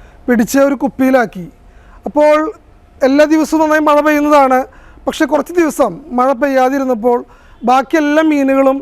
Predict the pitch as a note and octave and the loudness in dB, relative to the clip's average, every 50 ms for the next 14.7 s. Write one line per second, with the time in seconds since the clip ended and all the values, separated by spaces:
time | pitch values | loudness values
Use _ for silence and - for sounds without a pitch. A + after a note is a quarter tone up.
0 | - - B3+ G3 - - C#4+ B3+ A3 F3+ D3+ - - - - - - - - - | -4 -6 -6 -4 -2 0 0 0 0 0 -4 -6 -12 -18 -20 -20 -20 -20 -18 -8
1 | - B3+ - - C#4+ C4+ C#4+ - - - F4 E4 E4 C#4+ - D#4 D4+ D4+ C#4+ C#4 | -6 -4 -2 -2 -2 -2 -2 -2 -2 -2 -2 0 -2 0 -2 -2 -2 0 0 0
2 | C#4 C#4+ D4 D4 C#4 B3+ - C4 C4+ C4+ C4 B3+ B3 B3 A#3+ A#3+ A#3+ A#3 - - | 0 0 2 2 0 0 0 -2 -2 -2 -2 -2 -2 -2 -2 -4 -6 -8 -12 -20
3 | - - - - - - - - - B3 B3+ B3+ B3+ C4 C4+ C#4 D4 C#4+ - C#4 | -20 -20 -20 -20 -20 -20 -20 -10 -4 -2 0 2 2 4 4 2 2 0 -2 -4
4 | G3+ - - C#4 C#4 C4 G#3+ G3 - G#3 G#3+ B3+ B3+ C4 B3+ - C#4 C4 A#3 G#3 | -4 -2 0 0 2 2 0 -2 -4 -2 0 2 2 2 2 2 0 0 0 0
5 | F#3 E3+ D#3 D#3+ - - - - - - - - - - G3+ D#4 D#4+ E4 E4 D#4+ | -2 -4 -6 -10 -12 -16 -20 -20 -20 -20 -20 -10 -8 -4 -2 0 0 0 2 2
6 | D#4 D4+ D4 D4+ D#4 C4+ - - C#4+ C#4+ C#4+ C4+ - D#4 D4 C4 - D4 C4+ B3+ | 2 2 2 2 0 -2 -2 0 0 2 0 0 0 0 -2 0 0 0 2 2
7 | B3 A3 F#3 E3 E3+ A3 A#3+ B3+ B3+ C4 C4 C4 C4+ C#4 C#4+ C#4+ C#4 C4+ C4 C4+ | 2 0 0 -2 -4 -4 -2 0 2 2 2 2 2 2 2 2 2 2 2 0
8 | C#4 - C#4+ C#4 C#4 C4+ G#3+ C4+ C4+ C4 B3+ G#3 A3+ C#4 A#3 - C#4+ B3+ B3+ C4+ | -2 -2 -2 -2 -2 0 0 -2 -2 -2 -2 -2 -2 -2 -2 0 -2 0 2 4
9 | C#4 C4 B3 A#3 A#3 A#3+ A#3+ - - - - - B3+ C#4 C4+ C#4 C#4 C#4+ C#4 C#4 | 4 2 2 0 -2 -4 -6 -10 -18 -20 -6 -2 0 2 2 2 2 2 2 2
10 | C4+ B3+ C4+ B3 A#3 A#3+ A#3+ A3+ F3 G#3+ G3+ F#3 E3+ D#3+ D#3+ - _ _ _ _ | 2 0 -2 -2 -2 -2 -4 -4 -4 -6 -8 -8 -10 -12 -16 -18 _ _ _ _
11 | _ - - - - - - _ G#3+ B3+ C#4 C#4+ D4 D4 D4+ D4+ D#4+ E4+ E4+ C#4 | _ -20 -20 -20 -20 -20 -16 _ -2 0 0 2 2 2 2 2 2 2 0 -2
12 | - D4+ C#4 D#4 C4+ D4+ C#4+ C4+ C4 C4 C4 C4 B3 A3 F3+ F3 D#3+ - - - | 0 0 0 2 2 2 2 2 2 0 -2 -2 -4 -4 -6 -8 -10 -12 -16 -20
13 | _ _ _ _ _ _ _ - - - - - A3 G3+ C4 C#4 C#4+ D4 D4+ A3 | _ _ _ _ _ _ _ -20 -20 -20 -14 -6 -2 0 0 2 2 0 -2 -2
14 | C4 D#4+ E4+ D#4+ D4+ C#4+ C#4+ C#4+ D4 C#4 A3+ - C#4 C4 | -2 0 0 2 2 2 2 2 0 -2 -2 0 0 0